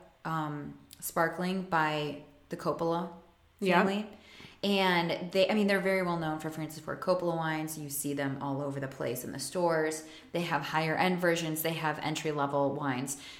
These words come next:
Speaker 1: Um, they had these Sophia cans. And I actually, I remember be-, going to try on wedding dresses and being served one of them.
Speaker 2: Oh, wow.
Speaker 1: Yeah. And they come with little, like, s-,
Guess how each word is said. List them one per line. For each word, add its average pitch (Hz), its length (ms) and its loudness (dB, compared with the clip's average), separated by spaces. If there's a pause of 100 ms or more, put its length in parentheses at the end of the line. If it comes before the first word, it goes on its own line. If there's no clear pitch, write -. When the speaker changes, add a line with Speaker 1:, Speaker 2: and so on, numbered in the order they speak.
(140)
Speaker 1:
Um, - 320 0
they 202 220 6
had 196 180 2
these 190 160 2
Sophia 202 380 2
cans. 151 300 -4
And 202 100 10
I 302 200 8
actually, 339 440 2
I 196 80 4
remember 285 360 6
be-, 190 140 0
going 196 300 2
to 202 100 -2
try 185 260 0
on 170 80 0
wedding 156 220 0
dresses 233 580 0 (140)
and 180 160 2
being 180 220 2
served 165 360 0
one - 120 -8
of - 100 -12
them. - 220 -8 (160)
Speaker 2:
Oh, 262 160 2
wow. 180 480 -2
Speaker 1:
Yeah. 339 320 2 (340)
And 254 140 10
they 294 80 10
come 330 160 4
with 330 100 4
little, 240 240 6
like, 262 160 8
s-, - 160 -4